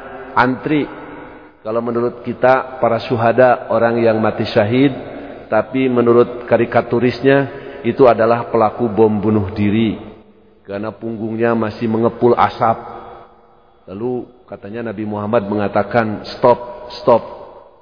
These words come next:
we have run out of virgins." "Stop, stop," katanya, "Anda tidak bisa masuk surga, karena kami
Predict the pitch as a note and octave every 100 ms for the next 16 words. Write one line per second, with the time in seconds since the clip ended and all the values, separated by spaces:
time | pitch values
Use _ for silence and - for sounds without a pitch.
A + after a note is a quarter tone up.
0 | _ A2+ G2 A#2 - A#2+ A#2+ A#2 G#2 A2
1 | A2+ - - - G2 - A#2 G2+ G2 A#2+
2 | F#2+ D#2 - - - _ _ _ _ _
3 | _ _ _ _ _ _ _ B2 A#2+ -
4 | - - - A#2+ - - G#2+ - G#2 F#2
5 | - - A2 G#2 A#2+ A#2 A2 G#2+ A2+ -
6 | A#2+ G#2 G#2+ G#2+ A#2 - - B2+ G2+ A#2
7 | G2+ - - - - - - - _ _
8 | _ _ G#2+ G2 G2+ G2 A#2+ A#2 A#2